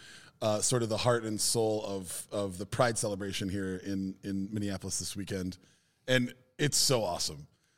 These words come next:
Like, I love, I forget how much I just adore looking at the, the people and the crowds, and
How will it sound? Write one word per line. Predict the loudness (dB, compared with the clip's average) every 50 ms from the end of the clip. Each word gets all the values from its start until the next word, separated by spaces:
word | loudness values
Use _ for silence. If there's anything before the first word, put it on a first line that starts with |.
| _ _
Like, | -2 -2 2 6
I | 8 8 8
love, | 10 10 10 10 10 8 4 6
I | 6 6
forget | 6 6 4 6 6 4 6
how | 6 6 6
much | 6 4 4 4
I | 2
just | 2 2 0 0 0
adore | 0 -2 -2 -2 0 2 2 2 2 2 0 -4 -6 -6
looking | -4 -4 -2 -2 -2 -2 -2
at | -2 -4
the, | -4 -4 -4 -6 -8 -10
the | -12 -12 -8
people | -2 0 -2 0 0 0 0 0 0
and | -2 -2 -6
the | -6
crowds, | -2 0 0 0 2 0 0 -2 0 -2 -2 -2 -2 -6 -16 -20 -20 -20 -10 -4
and | -2 -2 -2 -2